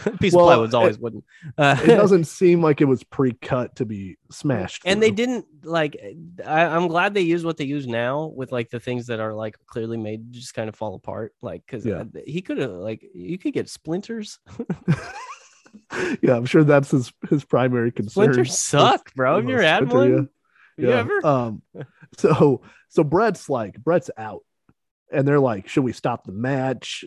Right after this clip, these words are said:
Speaker 2: Like, we said it's no D Q, but even we have limits, et cetera.
Speaker 1: Yeah.
Speaker 2: Uh, <laughs> so, uh, Diesel grabs and throws him back in the ring, goes to powerbomb him. And I think earlier in the match, doesn't Brett block the powerbomb by, like, grabbing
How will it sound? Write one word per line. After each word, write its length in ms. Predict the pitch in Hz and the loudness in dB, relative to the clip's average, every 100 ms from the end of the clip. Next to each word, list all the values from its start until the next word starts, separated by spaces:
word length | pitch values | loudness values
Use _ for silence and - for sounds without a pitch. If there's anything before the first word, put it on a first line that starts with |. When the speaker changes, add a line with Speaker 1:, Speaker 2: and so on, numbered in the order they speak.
| - | -2
Speaker 2:
Like, 420 | 131 104 95 - | -2 -2 -6 -6
we 140 | 156 139 | 2 2
said 260 | 185 180 | 6 6
it's 140 | 156 151 | 6 4
no 140 | 156 | 4
D 160 | 131 123 | 4 0
Q, 260 | - 175 151 | 2 4 4
but 160 | 131 | 4
even 260 | 151 156 127 | 2 2 0
we 140 | 147 | -2
have 200 | 127 104 | -2 -4
limits, 520 | 101 120 120 113 - - | -8 -8 -6 -8 -10 -18
et 80 | 110 | -16
cetera. 500 | - 120 110 101 101 - - | -4 -2 0 -2 -6 -10 -14
Speaker 1:
Yeah. 260 | 131 120 107 | -6 -6 -2
Speaker 2:
Uh, 260 | 131 127 139 | 0 2 0
<laughs> 60 | - | -2
so, 500 | - 151 147 127 - - _ - | 0 4 4 2 -4 -12 _ -4
uh, 180 | 131 113 | -2 -2
Diesel 320 | 120 170 170 | 2 4 4
grabs 320 | 143 147 143 | 4 2 2
and 100 | 131 | 2
throws 180 | 139 131 | 2 0
him 100 | 120 | 0
back 260 | 131 143 143 | -2 -2 -2
in 60 | |
the 60 | 131 | -6
ring, 360 | 110 110 104 107 _ _ | -6 -8 -10 -14 _ _
goes 280 | 151 170 165 | 4 6 4
to 60 | 139 | 0
powerbomb 600 | - 131 117 98 92 95 | 2 2 2 -2 -8 -8
him. 160 | 104 _ _ - | -10 _ _ -2
And 100 | 127 | 0
I 60 | |
think 240 | 131 214 170 | 4 4 6
earlier 360 | 165 185 185 | 6 6 6
in 80 | 170 | 4
the 60 | 135 | 0
match, 460 | 131 139 135 - 131 | 0 0 -2 -4 -2
doesn't 420 | 135 165 110 - _ - | -2 -2 -6 -14 _ -12
Brett 360 | 127 151 143 | -2 -2 -2
block 320 | 113 110 127 - | -4 -6 -8 -10
the 80 | |
powerbomb 560 | 120 110 120 127 131 135 | -6 -4 -2 -2 -2 -4
by, 100 | 113 | -6
like, 240 | 101 101 | -6 -8
grabbing 580 | 107 107 110 113 110 107 | -8 -8 -6 -4 -6 -8